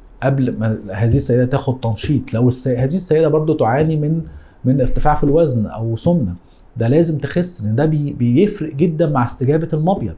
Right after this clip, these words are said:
يعني لو واحدة وزنها طولها مية وستين ووزنها فوق المية وعشرة، مية وعشرين، ده استجابة المبيض هتكون قليلة جدًا و-، وبطيئة جدًا، وح-، وهتعوز عدد أمبولات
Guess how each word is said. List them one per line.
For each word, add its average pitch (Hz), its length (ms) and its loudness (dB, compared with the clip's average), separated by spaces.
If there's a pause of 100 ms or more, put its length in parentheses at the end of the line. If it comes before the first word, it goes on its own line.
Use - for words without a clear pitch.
يعني 104 180 -4
لو 110 140 -2
واحدة 151 280 -2
وزنها 123 440 -2 (460)
طولها 139 220 4
مية 127 160 0
وستين 127 440 -6
ووزنها 120 400 0
فوق 127 220 -2
المية 110 220 0
وعشرة، 117 340 -2
مية 127 120 0
وعشرين، 127 440 -2 (440)
ده 110 40 -2
استجابة 139 360 2
المبيض 135 440 2
هتكون 127 720 -2
قليلة 117 340 0
جدًا 123 500 0 (180)
و-، 120 100 0 (240)
وبطيئة 135 760 0
جدًا، 131 360 -2
وح-، 123 500 -4
وهتعوز 127 840 0 (320)
عدد 165 460 0
أمبولات 131 640 2